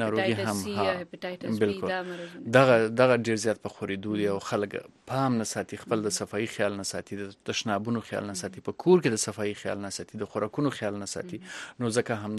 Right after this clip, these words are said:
Speaker 1: دغه ناروغي هم په خورېدو ده.
Speaker 2: آه. د
Speaker 1: نو
Speaker 2: اوبو مسله انتهایي
Speaker 1: آه،
Speaker 2: سنګینه
Speaker 1: ډېره
Speaker 2: شوې
Speaker 1: زیاته،
Speaker 2: ده.
Speaker 1: بلکې هغه
Speaker 2: پاکستان
Speaker 1: واټر
Speaker 2: کې
Speaker 1: با-، واټر بارن ډیزیز چې ورته
Speaker 2: آه.
Speaker 1: وایي چې د اوبو له وجې هغه بیمارۍ نه
Speaker 2: یو خو
Speaker 1: جوړېږي.
Speaker 2: د صفا د څښلو اوبه نه پیدا کېږي.
Speaker 1: مهم.
Speaker 2: بل بیخي اوبه نه پیدا کېږي.
Speaker 1: آها.
Speaker 2: او چې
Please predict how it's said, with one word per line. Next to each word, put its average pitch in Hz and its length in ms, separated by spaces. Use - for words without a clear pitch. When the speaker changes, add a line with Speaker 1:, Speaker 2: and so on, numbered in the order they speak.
Speaker 1:
دغه 104 200
ناروغي 101 400
هم 98 160
په 95 100
خورېدو 101 400
ده. 90 40
Speaker 2:
آه. 185 340
د 220 140
Speaker 1:
نو 226 60
Speaker 2:
اوبو 262 320
مسله 233 380
انتهایي 190 480
Speaker 1:
آه، 220 120
Speaker 2:
سنګینه 190 320
Speaker 1:
ډېره 101 200
Speaker 2:
شوې 90 100
Speaker 1:
زیاته، - 260
Speaker 2:
ده. - 120
Speaker 1:
بلکې 101 180
هغه 104 160
Speaker 2:
پاکستان 113 100
Speaker 1:
واټر 117 220
Speaker 2:
کې 120 140
Speaker 1:
با-، 131 160
واټر 117 200
بارن 175 260
ډیزیز 170 280
چې - 40
ورته 175 220
Speaker 2:
آه. 180 40
Speaker 1:
وایي 190 120
چې 170 80
د 143 80
اوبو 123 320
له 185 160
وجې 190 240
هغه 180 180
بیمارۍ 160 360
نه 160 180
Speaker 2:
یو 294 80
خو 294 180
Speaker 1:
جوړېږي. 269 320
Speaker 2:
د 220 120
صفا 247 300
د 220 100
څښلو 220 400
اوبه 202 120
نه 196 120
پیدا 170 320
کېږي. 123 320
Speaker 1:
مهم. 120 200
Speaker 2:
بل 269 500
بیخي 202 600
اوبه 247 220
نه 175 160
پیدا 175 260
کېږي. 139 100
Speaker 1:
آها. 101 440
Speaker 2:
او 196 80
چې - 160